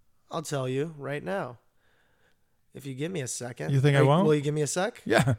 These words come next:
Speaker 2: absolutely.
Speaker 1: How long, how
Speaker 2: UConn just won the tip.
Speaker 1: I don't know what the over-under is.
Speaker 2: <clears throat>
Speaker 1: Uh, it's one and a half now, the spread. Ooh, over under forty-seven and a half.
Speaker 2: Okay.
Speaker 1: Wow.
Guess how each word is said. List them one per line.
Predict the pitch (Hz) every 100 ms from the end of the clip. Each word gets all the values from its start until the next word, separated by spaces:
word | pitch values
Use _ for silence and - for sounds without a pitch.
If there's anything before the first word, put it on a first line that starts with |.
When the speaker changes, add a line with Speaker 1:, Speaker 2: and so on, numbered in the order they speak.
| _
Speaker 2:
absolutely. | 175 180 190 190 185
Speaker 1:
How |
long, | 180 160
how | - 160 220 196
Speaker 2:
UConn | 240 202
just | 208 -
won | 190 175
the | 147
tip. | - 180 151 - - _ _ _ _ _ _ -
Speaker 1:
I | 147
don't | 143
know | 139
what | 127
the | -
over-under | - 50 50 50
is. | - - _ _ _ -
Speaker 2:
<clears throat> | 220 147 113 92 - - _ _ 147
Speaker 1:
Uh, | 139 135
it's | 131 -
one | 135 - - 135 160
and | 165
a | 127
half | 147 170
now, | 123 127
the | 127
spread. | - 139 143 135 135 _ _ _ _ _ _ -
Ooh, | 214 170 143
over | 165 190 208 196 -
under | 170 180 180 175 170
forty-seven | - 170 165 170 151
and | 131
a | 123
half. | 127 - - _ -
Speaker 2:
Okay. | 127 120 113 _ _ _ _ _ _ _
Speaker 1:
Wow. | - 147 135 135 139